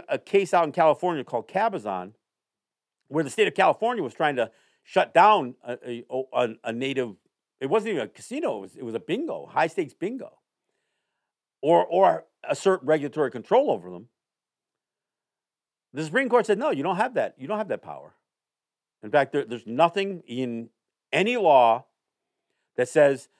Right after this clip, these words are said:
states have the power to, to regulate, um, you know, th-, especially that states have the power. Let, let's keep in mind now, Congress claims to have, uh, in the Commerce Clause,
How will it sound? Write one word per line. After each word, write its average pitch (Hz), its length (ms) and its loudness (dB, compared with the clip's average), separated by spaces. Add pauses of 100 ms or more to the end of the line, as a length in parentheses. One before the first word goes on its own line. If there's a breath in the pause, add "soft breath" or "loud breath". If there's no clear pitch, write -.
(160)
states 151 320 -2
have 139 120 2
the 123 80 -6
power 120 360 2
to, - 320 -12
to 113 100 -12
regulate, 98 600 -6
um, 90 320 -6 (500)
you 92 260 -20 (340)
know, 101 180 -20
th-, 139 120 -2
especially 202 280 2
that 131 140 0
states 403 320 2
have 202 140 6
the 104 80 -16
power. 101 260 -6 (140 soft breath)
Let, 214 220 -2
let's 202 180 0
keep 269 200 -8
in 269 80 -12
mind 277 240 4
now, 104 260 -2 (520)
Congress 240 540 2
claims 220 600 2 (280)
to 143 80 0
have, 151 320 6 (800)
uh, 127 180 0
in 123 120 -8
the 139 80 -2
Commerce 254 360 2
Clause, 113 500 4